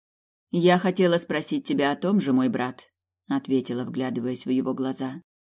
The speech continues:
Было интересно, где сейчас находится его жена. Неужели Тахира изменила своему характеру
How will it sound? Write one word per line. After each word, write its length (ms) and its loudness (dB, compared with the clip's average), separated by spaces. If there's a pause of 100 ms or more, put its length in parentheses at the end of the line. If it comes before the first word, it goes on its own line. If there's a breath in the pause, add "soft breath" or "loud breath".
(240)
Было 280 0
интересно, 540 -4
где 260 -2
сейчас 320 -6
находится 500 -2
его 220 -2
жена. 380 -4 (420)
Неужели 460 2
Тахира 460 -6
изменила 460 0
своему 360 -2
характеру 600 -6